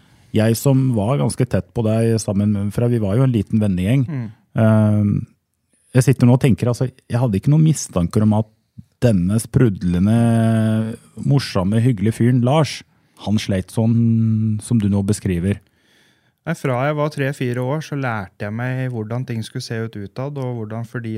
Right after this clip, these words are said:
Speaker 2: at, eh, i så mange år så kunne jeg ikke si noe om hva som skjedde, og hvordan jeg hadde det.
Speaker 1: Mm.
Speaker 2: Så jeg lærte meg veldig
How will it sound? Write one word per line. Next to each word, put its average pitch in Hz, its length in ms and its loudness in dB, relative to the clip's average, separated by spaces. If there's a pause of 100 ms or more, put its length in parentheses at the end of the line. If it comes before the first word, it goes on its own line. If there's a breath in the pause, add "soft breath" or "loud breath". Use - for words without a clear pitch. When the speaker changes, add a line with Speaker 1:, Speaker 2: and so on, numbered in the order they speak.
Speaker 2:
at, 113 160 -14
eh, 120 440 -6
i 120 40 -8
så 120 160 -10
mange 110 240 -8
år 110 240 -8
så 127 160 -12
kunne 113 160 -6
jeg 98 140 -10
ikke 120 60 -10
si 104 280 -8
noe 117 240 -8
om 113 300 -6
hva 110 160 -8
som 120 180 -10
skjedde, 104 320 -10
og 110 80 -8
hvordan 104 240 -10
jeg 120 80 -8
hadde 107 220 -10
det. 139 100 -10 (240)
Speaker 1:
Mm. 98 220 2 (340 loud breath)
Speaker 2:
Så 131 140 -4
jeg 123 100 -2
lærte 110 400 -6
meg 127 160 -4
veldig 113 260 -6